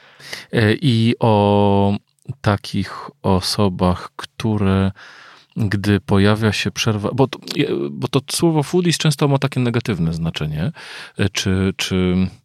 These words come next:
jest takie lekceważące, ale rzeczywiście, mm, w centrach dużych miast, e, to zresztą dobrze opisuje doktor Michał Dobrołowicz w tekście, e, gdy pojawia się chwila na lunch,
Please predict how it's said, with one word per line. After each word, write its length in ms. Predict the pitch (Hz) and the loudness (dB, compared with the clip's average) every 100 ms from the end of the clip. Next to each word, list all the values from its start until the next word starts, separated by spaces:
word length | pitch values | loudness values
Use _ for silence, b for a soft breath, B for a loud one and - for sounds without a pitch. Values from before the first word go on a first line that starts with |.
| - B B B | -14 B B B
jest 280 | 117 101 95 | -2 0 0
takie 180 | - 101 | -4 -4
lekceważące, 760 | 95 - 92 92 87 82 104 117 | -4 -2 -2 0 0 0 -2 0
ale 220 | 120 113 | 0 0
rzeczywiście, 760 | 110 - 117 147 - 127 120 117 B B B B _ | 0 -2 -2 -2 0 2 2 0 B B B B _
mm, 580 | 117 107 101 101 98 98 | 0 2 2 2 2 0
w 260 | - - - | -2 -14 -4
centrach 440 | - 117 - 98 | 0 0 0 -2
dużych 300 | 101 92 - | 0 -2 0
miast, 520 | 87 95 - - - - - | -2 -2 -8 -12 -14 -18 -6
e, 600 | 95 85 82 80 82 82 - - | -2 0 0 0 -2 -4 -8 -8
to 120 | 87 | -6
zresztą 280 | 82 85 82 | -4 -2 -2
dobrze 220 | 80 85 | -2 -2
opisuje 460 | - - 80 78 85 _ _ | -4 -6 -4 -4 -6 _ _
doktor 340 | 87 92 85 85 | -8 -4 -2 0
Michał 200 | 90 78 | 0 -4
Dobrołowicz 480 | 80 80 78 - | -4 -4 -4 -8
w 40 | - | -12
tekście, 380 | - - - 113 B B B B B _ | -12 -10 -10 -10 B B B B B _
e, 320 | 107 95 92 | 0 2 2
gdy 180 | 92 101 | 2 -2
pojawia 380 | 95 98 95 98 | 0 2 2 0
się 540 | - 92 87 87 90 92 98 _ | 0 0 0 2 0 -4 -8 _
chwila 420 | - - 92 87 | -12 -4 0 2
na 500 | 85 82 82 82 87 98 | 2 0 0 0 -2 0
lunch, 460 | 85 78 - - | 0 0 -4 -10